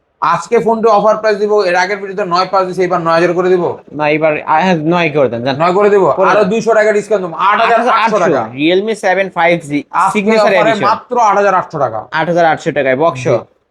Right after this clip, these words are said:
Speaker 1: বক্স,
Speaker 2: ওকে।
Speaker 1: চার্জার, ওয়ারেন্টি গ্যারান্টি সহকারে
Speaker 2: ওয়ারেন্টি
Speaker 1: ভাই।
Speaker 2: গ্যারান্টি সহকারে, ওকে। তারপরে ভাই?
Speaker 1: তারপর হচ্ছে ভাই চাহিদা, কাস্টমার চাহিদা, আমার,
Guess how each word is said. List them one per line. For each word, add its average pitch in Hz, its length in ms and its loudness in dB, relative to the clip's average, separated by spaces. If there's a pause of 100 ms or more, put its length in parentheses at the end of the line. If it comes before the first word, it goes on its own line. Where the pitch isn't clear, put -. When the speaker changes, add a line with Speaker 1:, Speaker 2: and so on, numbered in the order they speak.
(140)
Speaker 1:
বক্স, 180 280 2
Speaker 2:
ওকে। - 20 -14
Speaker 1:
চার্জার, 196 280 2
ওয়ারেন্টি 226 400 0
গ্যারান্টি 214 180 -2
সহকারে 160 140 0
Speaker 2:
ওয়ারেন্টি - 220 2
Speaker 1:
ভাই। 160 100 -4
Speaker 2:
গ্যারান্টি 147 300 -4
সহকারে, 131 460 -2
ওকে। 123 200 -6
তারপরে 151 540 0
ভাই? 123 160 2
Speaker 1:
তারপর 208 400 0
হচ্ছে 226 180 0
ভাই 226 140 2
চাহিদা, 190 480 0
কাস্টমার 185 440 -2
চাহিদা, 196 440 2
আমার, 175 400 0